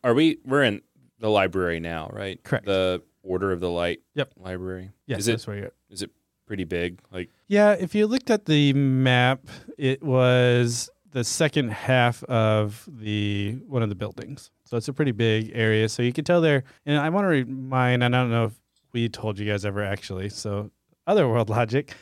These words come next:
Speaker 2: you guys are in Black Bay Harbor, which is kind of like the headquarters of the Order of Light. So that's where all the recruits go to train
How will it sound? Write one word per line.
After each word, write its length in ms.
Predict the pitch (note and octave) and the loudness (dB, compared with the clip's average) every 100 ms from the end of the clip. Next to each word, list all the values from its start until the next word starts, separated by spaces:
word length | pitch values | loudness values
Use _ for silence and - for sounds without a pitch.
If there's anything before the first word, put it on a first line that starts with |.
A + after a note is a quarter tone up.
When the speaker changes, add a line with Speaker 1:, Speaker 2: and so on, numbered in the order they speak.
| - - _ C#3 | -20 -20 _ -2
Speaker 2:
you 80 | E3 | 2
guys 220 | F3+ E3 | 4 4
are 160 | D3+ | 4
in 160 | B2+ B2 | 4 2
Black 240 | A#2 A2+ | 2 0
Bay 140 | - G#2+ | 0 0
Harbor, 460 | - A2 G#2 G#2 | 2 0 0 -2
which 280 | G#2 G#2 - | -2 -4 -2
is 360 | G#2+ G#2 G2+ - | -2 -2 -6 -10
kind 240 | - C#3 C#3 | -4 -2 -2
of 160 | A#2+ | -2
like 300 | A2+ A2 G#2+ | 0 0 0
the 120 | A2 | -6
headquarters 960 | F#2 - A2+ A#2+ - D3+ C#3+ D3 D3 D3+ | -6 -4 -2 -2 -2 -2 2 2 2 -2
of 380 | - C3+ C3+ C3 | -2 2 2 0
the 80 | C3+ | -2
Order 260 | C#3 C#3+ | 0 2
of 120 | C#3+ C#3+ | 2 2
Light. 360 | C#3 D3 - - | 2 2 -2 -18
So 200 | - A2+ | -8 -4
that's 200 | A2 - | -4 -4
where 160 | G#2+ | -2
all 120 | G2+ G2 | -2 -2
the 100 | G2 | -4
recruits 440 | G2 - D3 C3+ | -8 -4 -2 -2
go 140 | - B2+ | -2 -2
to 80 | |
train 720 | A#2+ - A#2+ A2+ A2+ A2+ A2+ | -2 -4 0 2 2 0 -2